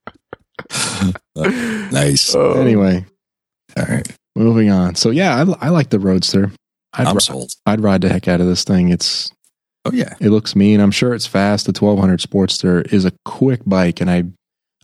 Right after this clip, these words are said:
Speaker 3: I really hate when people say that the Sportster is a beginner's bike because they are fast, especially the twelve hundred.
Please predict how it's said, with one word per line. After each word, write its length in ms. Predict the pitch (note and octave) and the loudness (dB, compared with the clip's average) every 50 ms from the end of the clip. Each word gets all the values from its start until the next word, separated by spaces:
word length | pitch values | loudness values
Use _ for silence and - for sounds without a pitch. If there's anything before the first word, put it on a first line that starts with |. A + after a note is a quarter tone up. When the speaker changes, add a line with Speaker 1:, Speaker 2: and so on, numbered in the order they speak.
| _ - | _ -2
Speaker 3:
I 60 | G#2+ | -2
really 300 | G#2 G#2 C#3+ G3 G3+ C3 | 2 2 2 2 2 2
hate 260 | F#2+ A2 A#2+ A#2+ A#2 | 2 2 2 2 2
when 140 | G#2+ F#2+ F#2 | 0 0 0
people 300 | - - G2+ - - F#2 | 0 -4 -4 -2 -2 -4
say 400 | - - - G2+ F#2+ F#2 F2+ F2+ | -2 0 0 2 4 4 4 2
that 180 | E2+ F#2 F2 - | 2 0 -4 -4
the 80 | - - | -6 -8
Sportster 480 | - - G2+ F#2+ F#2 - - G#2 F#2 | -4 -2 0 0 0 -2 -2 -2 0
is 100 | F2+ E2+ | 0 0
a 60 | F2 | 0
beginner's 400 | E2 F2 E2 F#2+ F2+ F2+ F2 E2 | -2 -2 0 2 2 2 2 0
bike 280 | E2 F2 F2 E2 - - | -2 -4 -6 -6 -6 -8
because 300 | - - - F#2+ G2 - | -10 -6 -4 -4 -4 -2
they 180 | - C#3 G3 A3+ | 0 2 2 2
are 240 | - F2+ E2+ - - _ _ - | 2 2 -2 -2 -4 _ _ -4
fast, 540 | A2+ B2+ G#2+ D#2+ D2 - - - - - - _ _ _ _ _ _ _ _ _ _ - - | -2 -2 -2 -2 -4 -6 -6 -8 -8 -8 -10 _ _ _ _ _ _ _ _ _ _ -4 -2
especially 460 | G#2 - - C#3+ D3 C3 - A#2 A2 | -2 0 2 0 0 2 2 2 2
the 80 | G2 F#2 | 2 2
twelve 260 | - - G2 F#2 F2 | 2 2 0 0 0
hundred. 400 | E2+ E2+ E2 D#2+ E2 F2+ - G#2+ | 0 -2 -2 -2 -2 -4 -6 -8